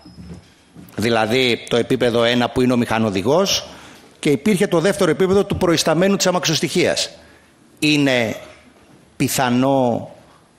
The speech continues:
εις εκ των δύο ή κυρίως ο προϊστάμενος της αμαξοστοιχείας να είχε εντοπίσει κάτι και να είχαμε αποφύγει αυτή την, ε, τραγωδία, αυτή την ανίποτη εθνική τραγωδία;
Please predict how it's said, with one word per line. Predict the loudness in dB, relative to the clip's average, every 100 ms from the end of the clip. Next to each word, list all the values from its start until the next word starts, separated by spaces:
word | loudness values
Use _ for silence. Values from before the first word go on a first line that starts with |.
| _ _ _ _ 0
εις | 2 2 0
εκ | 0
των | 0 0
δύο | 2 2 4 4 2 -2 -4
ή | -2
κυρίως | -2 0 2 4 2 0
ο | -2
προϊστάμενος | 0 0 2 2 2 2
της | 0
αμαξοστοιχείας | 0 0 -2 -2 -2 0 0 0 -2 -2 -4 -6 -14 -20 -20 -20 _
να | -2 0
είχε | 0 0 -2
εντοπίσει | 0 0 0 0 0
κάτι | 0 -2 -2
και | -2 0
να | 0
είχαμε | 0 0
αποφύγει | 0 -2 -2 -2 0 0 0 -2 -12 -20 -20 _
αυτή | -4 -2 -4
την, | 0 0 2
ε, | 2 2 2 0 0 0 -2 -6 -12 -20 -20 _ -20 _ -20 -20 -8
τραγωδία, | -2 0 0 2 2
αυτή | 2
την | 0 0
ανίποτη | 2 2 2 0 0
εθνική | -2 0 0
τραγωδία; | 0 0 2 2 0